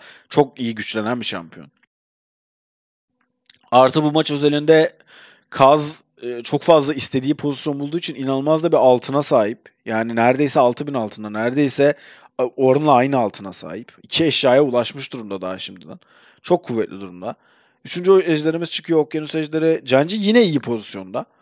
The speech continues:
E, ama şu anda travmatize olmuşlar. Yani pozisyona bakalım. Sıfır nokta iki saniye var. Şu, şey,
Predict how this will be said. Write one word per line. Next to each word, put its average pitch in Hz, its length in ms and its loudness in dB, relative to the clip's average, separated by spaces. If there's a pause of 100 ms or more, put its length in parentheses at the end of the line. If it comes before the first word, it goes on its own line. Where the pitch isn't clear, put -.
(480)
E, 123 220 0
ama 170 240 4
şu 214 180 4
anda 220 140 4
travmatize 202 600 4
olmuşlar. 156 680 0 (680)
Yani 123 140 -2
pozisyona 196 420 4
bakalım. 175 340 2 (1300)
Sıfır 185 200 -12
nokta 208 220 2
iki 208 140 -4
saniye 180 380 4
var. 117 120 4
Şu, - 200 -14
şey, 110 260 -4